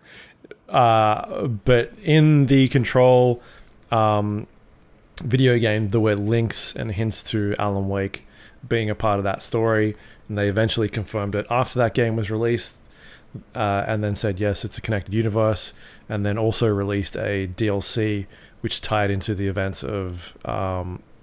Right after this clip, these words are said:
this, this game here. Uh, and so,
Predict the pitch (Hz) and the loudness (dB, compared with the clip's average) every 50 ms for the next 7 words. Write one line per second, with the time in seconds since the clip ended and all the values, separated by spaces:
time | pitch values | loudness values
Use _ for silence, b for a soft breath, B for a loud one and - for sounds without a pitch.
0 | _ _ - - - - _ - - - - 65 101 110 104 - - - - - | _ _ -20 -20 -20 -20 _ -20 -20 -12 -12 -6 -4 -4 -2 -2 -2 -4 -6 -6
1 | - 110 110 95 - - - 98 95 95 92 90 80 82 101 101 92 87 87 90 | -6 -6 -6 -6 -6 -4 -4 -4 -4 -4 -4 -6 -6 -6 -4 -4 -4 -4 -6 -10
2 | b b b b b b b b b b - - 92 92 90 90 87 87 98 98 | b b b b b b b b b b -12 -8 -6 -4 -4 -4 -4 -4 -6 -4
3 | - - - 107 101 95 92 92 92 | -4 -4 -2 -2 0 0 -2 -2 -4